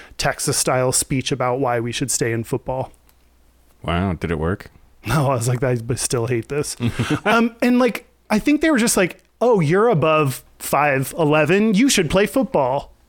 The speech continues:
Speaker 1: Like,
Speaker 2: Yeah.
Speaker 1: just
Speaker 2: Yeah.
Speaker 1: like I made the basketball team, and, like, have you seen me play? 'Cause it's bad.
Speaker 2: <laughs>
Speaker 1: Not you. I'm talking to the coaches back in time. Anyway, and then my gayest thing,
Speaker 2: Yep.
Speaker 1: following up on that, is in playing football,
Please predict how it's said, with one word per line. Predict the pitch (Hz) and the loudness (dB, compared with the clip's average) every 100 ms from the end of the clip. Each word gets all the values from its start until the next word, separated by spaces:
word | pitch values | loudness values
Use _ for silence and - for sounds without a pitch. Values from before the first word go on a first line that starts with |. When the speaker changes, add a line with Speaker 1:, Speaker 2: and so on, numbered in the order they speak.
| _ | _
Speaker 1:
Like, | 190 165 | -2 -2
Speaker 2:
Yeah. | - - - - - | -4 -16 -20 -20 -4
Speaker 1:
just | 220 | 0
Speaker 2:
Yeah. | 233 | 2
Speaker 1:
like | 214 | 2
I | 202 | 2
made | 185 | 2
the | 160 | 2
basketball | 135 143 147 147 135 131 | 2 0 0 -2 0 0
team, | - 135 127 123 139 147 | 0 -2 0 0 -2 0
and, | 160 | 2
like, | 160 - - _ _ _ | 0 -2 -14 _ _ _
have | 175 170 | -2 0
you | 156 | 0
seen | - 185 | 2 2
me | 170 | 2
play? | - 220 240 247 247 _ _ _ | 0 2 2 2 0 _ _ _
'Cause | - 143 | -2 0
it's | 151 | 0
bad. | 120 147 135 117 113 - - - | 0 0 0 0 -6 -14 -20 -4
Speaker 2:
<laughs> | 196 - _ _ _ | -4 -4 _ _ _
Speaker 1:
Not | 196 170 | 0 2
you. | 160 | 2
I'm | 143 135 | 0 0
talking | 143 135 | 0 2
to | |
the | 123 | -2
coaches | - 127 110 139 117 | -2 -6 -6 -10 -10
back | - 135 - | -10 -10 -12
in | 151 | -16
time. | - - 156 - - - - - | -14 -16 -16 -14 -12 -10 -12 -2
Anyway, | 254 214 160 143 143 - _ | 0 2 2 2 -2 -14 _
and | 196 202 | 0 2
then | 196 | 2
my | 185 170 165 165 - - 143 | 2 2 2 0 -6 -10 -4
gayest | 196 214 208 - - | 0 2 2 0 -2
thing, | 131 120 156 - | -4 -2 -4 -4
Speaker 2:
Yep. | 131 123 - | -4 -4 -2
Speaker 1:
following | 170 147 139 139 - | 0 2 0 -2 -2
up | 277 190 | -2 0
on | 143 | 0
that, | 139 131 151 - - 160 | 0 0 -2 -8 -12 -4
is | 180 - | -2 0
in | 226 220 | 0 0
playing | - 339 349 185 156 | 0 2 2 2 0
football, | 156 - 143 139 156 185 | -2 0 0 2 2 0